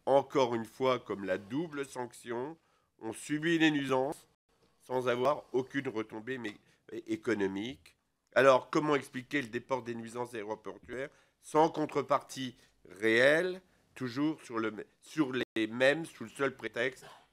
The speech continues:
qu'ils sont moins nombreux, parce que vous envisagez bien sûr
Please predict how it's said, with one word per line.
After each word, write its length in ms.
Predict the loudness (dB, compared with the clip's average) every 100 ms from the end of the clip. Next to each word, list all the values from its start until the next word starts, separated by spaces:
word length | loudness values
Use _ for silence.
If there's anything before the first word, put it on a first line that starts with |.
| -16
qu'ils 140 | -12
sont 260 | -8 -6 -6
moins 400 | -6 0 4 6
nombreux, 600 | 4 0 -2 -2 -2 -8 _ _ _
parce 200 | -4 -4
que 240 | 2 6 6
vous 220 | 4 -2
envisagez 480 | -4 0 0 0 0
bien 200 | 2 0
sûr 360 | 0 -2 -2